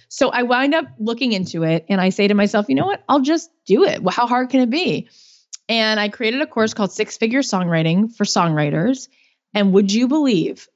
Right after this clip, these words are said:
that class, I'm not joking, I mean, made about two million dollars a year. And out the gate,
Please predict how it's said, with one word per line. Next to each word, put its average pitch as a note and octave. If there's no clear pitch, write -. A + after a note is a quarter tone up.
that F#3+
class, D#3+
I'm E3+
not F3+
joking, G3
I G3+
mean, F#3
made A3
about A3
two C#4
million B3+
dollars G3+
a F3
year. E3+
And A#3
out D#4+
the B3+
gate, F#3+